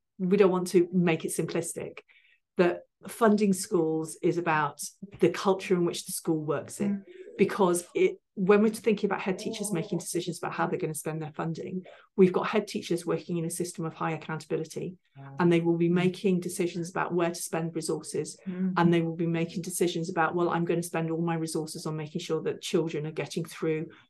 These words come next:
Speaker 1: their
Speaker 2: Mm.
Speaker 1: qualifications and they're, you know, they're, they're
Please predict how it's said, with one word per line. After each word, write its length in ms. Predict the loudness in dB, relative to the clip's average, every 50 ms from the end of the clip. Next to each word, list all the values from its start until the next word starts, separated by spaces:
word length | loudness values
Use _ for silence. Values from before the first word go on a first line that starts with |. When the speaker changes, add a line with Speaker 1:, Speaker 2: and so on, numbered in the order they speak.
| _ -6
Speaker 1:
their 100 | -6 -4
Speaker 2:
Mm. 40 | -2
Speaker 1:
qualifications 760 | -2 -2 -2 -2 -6 -6 -6 -6 -6 -6 -6 -8 -8 -8 -6
and 140 | -6 -6 -4
they're, 280 | -4 -4 -4 -6 -8 -10 -16 _ _ _ _ _
you 80 | 0 2
know, 120 | 2 2
they're, 260 | 2 2 2 2 2 2
they're 280 | 2 2 4 2 0